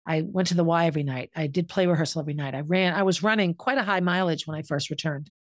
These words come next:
I remember when I first dated Graham and was dating Jim, we did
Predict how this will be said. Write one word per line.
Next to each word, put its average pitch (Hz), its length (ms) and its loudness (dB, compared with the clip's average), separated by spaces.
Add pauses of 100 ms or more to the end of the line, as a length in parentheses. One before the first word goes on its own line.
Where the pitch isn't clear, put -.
I 208 80 2
remember 190 300 4
when 202 120 4
I 185 120 4
first 190 260 0
dated 175 340 2
Graham 196 440 2
and 180 340 -6
was 165 160 -2
dating 175 400 4
Jim, 185 460 2
we 208 120 2
did 175 220 0